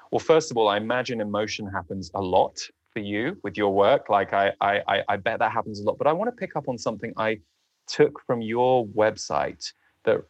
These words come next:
really hit me. Here we go. Um, it was to do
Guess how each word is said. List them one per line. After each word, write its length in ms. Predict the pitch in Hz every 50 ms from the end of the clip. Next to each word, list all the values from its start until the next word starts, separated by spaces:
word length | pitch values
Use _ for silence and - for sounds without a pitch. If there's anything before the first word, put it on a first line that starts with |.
| _
really 460 | - 110 113 123 131 131 131 131 127 117
hit 400 | 104 - - 117 113 - - 101
me. 220 | 98 95 90 87
Here 220 | 92 117 131 123
we 100 | 113 110
go. 380 | 95 95 92 95 92 90 90 92 90 _ _ _ _ _ _ _ _ _ _ _ _ _ _ _ - - -
Um, 500 | 123 113 113 113 110 110 110 113 110 110 - _ _ _ _ _ _ _ _ _ _ _ _
it 160 | - 139 -
was 220 | 135 143 139 - -
to 120 | - 143
do 480 | 123 - 147 151 170 180 202 208 -